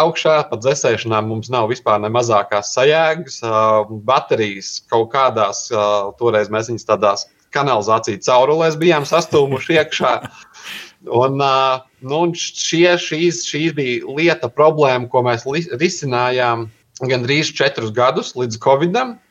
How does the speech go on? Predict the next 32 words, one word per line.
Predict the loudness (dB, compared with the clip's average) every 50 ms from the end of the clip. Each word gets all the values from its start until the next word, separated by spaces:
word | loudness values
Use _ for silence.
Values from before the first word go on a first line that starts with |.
| _ _ _ _ _ _ _ 0
Un, | 2 4 4 4 4
ā, | 4 2 2 2 2 2 0 0
mēs | -2 -2 -2 -2 0
sapratām, | 0 0 0 0 -2 0 0 0 2
tajā | 2 2 2 2 0
mirklī | 0 -2 -2 0 0 0
jau | 2 2 0
meklēja | 0 -2 -2 0 0 0 0 0 0
pasaulē, | 0 0 0 0 0 2 2 4 4 4 2 2 0 0
kas | -2 -2 -2 0 0
varētu | 0 2 2 0 0 0
būt, | -2 -2 -2 -2 -4
kur | -4 0 2
nopirkt | 4 4 4 2 0 -4 -2 0
gatavu, | 2 2 2 2 2 0 0 0 0 0 -2
jo | -4 -4
tas | -4 -4 -6
biznes | -4 -2 -2 -2 -2 -4 -6 -6 -4 0
ir | 2
ejošs, | 4 4 4 4 2 0 0 0
nopērkam | -2 0 2 2 2 2 0 -2 -4 -2 2
gatavu, | 2 2 2 2 0 0 0 0 -2
kas | -8 -8 -8
ir | -6 -2
nomai | 0 2 2 2 2 2 0 0
paredzēts | 0 2 2 2 2 0 2 2 2 2 0 -4
un | -2 2
miers | 2 2 2 2 -2 -4
un | -2 0
aizmirstam, | 0 0 0 -2 -6 -6 -8 -10 -8 -8 -6 -6 -6
un, | -10 -8 -6
ā, | -4 -2 0